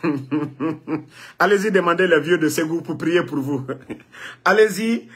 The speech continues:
demandez les vieux de Ségou, ils vont prier pour vous. Non, comment on peut venir manipuler un peuple comme ça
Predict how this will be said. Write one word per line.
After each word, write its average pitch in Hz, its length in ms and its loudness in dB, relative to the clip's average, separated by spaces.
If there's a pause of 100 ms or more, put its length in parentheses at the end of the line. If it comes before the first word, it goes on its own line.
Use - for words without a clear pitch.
demandez 185 420 4
les 175 140 4
vieux 175 220 2
de 160 100 2
Ségou, 180 480 -2 (140)
ils 165 100 2
vont 202 180 4
prier 170 260 2
pour 147 140 -6
vous. 131 280 -6 (4000)
Non, 151 720 4 (140)
comment 220 240 4
on 180 100 2
peut 180 120 4
venir 156 320 2
manipuler 143 720 2
un 160 120 2
peuple - 280 -2
comme 120 220 -2
ça 143 400 -2